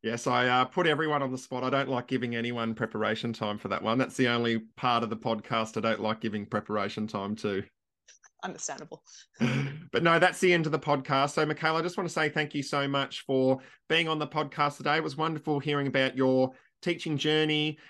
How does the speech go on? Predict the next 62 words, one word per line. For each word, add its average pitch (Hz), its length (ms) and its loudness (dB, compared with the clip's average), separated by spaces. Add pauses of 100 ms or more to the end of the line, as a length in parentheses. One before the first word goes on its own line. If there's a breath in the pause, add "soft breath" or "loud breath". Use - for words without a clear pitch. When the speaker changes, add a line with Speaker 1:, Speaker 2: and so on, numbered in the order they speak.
Speaker 1:
and 139 100 0
then 143 80 2
everything 147 380 0
you're 139 100 0
now 139 160 2
doing 135 300 2
with 127 120 -2
Maths 131 260 -4
Teacher 127 260 -4
Circles. 127 500 2
I 123 60 0
think 135 180 -2
it's 127 140 -6
absolutely 117 480 -2
outstanding 113 500 0
and 110 100 0
wonderful 123 400 2
what 120 200 0
you're 113 80 -2
doing 120 260 0
there, 120 220 0
and 117 100 0
a 113 40 -4
great 123 260 2
opportunity 117 580 -2
for 113 300 0
teachers 120 360 -4
just - 200 -6
to 131 80 -2
continue 131 400 4
to 131 160 0
improve 120 380 2
and 120 120 0
get 117 200 -2
better, 135 280 4
which 131 220 0
is 117 180 -6
what 131 300 -2
every 123 240 0
teacher's 117 420 -6
there 113 220 2
to 107 100 -6
do, 139 340 6 (460 loud breath)
and 120 100 -2
they're 113 60 0
there 120 240 2
for 127 120 -2
their 110 120 0
kids. 110 400 -2
So 120 380 0 (320 loud breath)
I 123 80 -2
think 131 180 2
it's 123 140 0
a 123 40 2
wonderful 127 640 2
opportunity 113 560 -2
for 107 120 -8
people 113 280 -2
to 113 60 -4
sign 110 320 0
up. 113 240 0
So 110 340 2